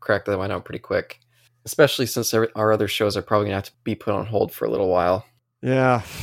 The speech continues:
Speaker 1: Of other plans. But what can you do? We'll do what, the stuff that we both have.
Speaker 2: Hey, man, I'm, I'm excited. This, this is gonna be so much fun.
Speaker 1: Yeah, so everybody, you know, tune in next time, and we'll, uh,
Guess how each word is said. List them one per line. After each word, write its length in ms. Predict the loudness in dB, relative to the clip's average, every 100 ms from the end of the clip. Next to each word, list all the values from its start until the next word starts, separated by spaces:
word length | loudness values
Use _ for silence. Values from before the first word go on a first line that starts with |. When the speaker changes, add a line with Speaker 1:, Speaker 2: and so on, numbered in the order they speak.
| -8
Speaker 1:
Of 120 | -2
other 180 | 2 2
plans. 640 | -2 -6 -4 -4 -6 -10 -14 _ _ _ _ _ _ _ -20 _ 2
But 100 | 6
what 160 | 6 6
can 100 | 0
you 80 |
do? 180 | 2 4
We'll 140 | 4 4
do 160 | 6
what, 240 | 6 4 0
the 80 |
stuff 260 | -2 -2 -2
that 80 | -2
we 80 | -2
both 260 | -2 -2 -2
have. 220 | -2 -4 _ _ _ _ _ _ _ _
Speaker 2:
Hey, 160 | 0 4
man, 380 | 4 4 2 -2
I'm, 280 | -4 -2 -6 -6
I'm 100 | -6
excited. 440 | -4 -4 -2 -4
This, 340 | -8 -10 -12
this 120 | -12 -12
is 100 | -8
gonna 140 | -8
be 60 | -8
so 160 | -10
much 160 | -12 -12
fun. 320 | -10 -8 -10 -14 -20 _ _ _
Speaker 1:
Yeah, 120 | -4 -4
so 200 | 2 2
everybody, 320 | 4 2 2
you 80 | 0
know, 100 | -4
tune 240 | -4 -2
in 80 | 0
next 240 | -2 -4
time, 340 | -4 -2 0 -2
and 200 | -2 2
we'll, 260 | 2 2
uh, 280 | 2 0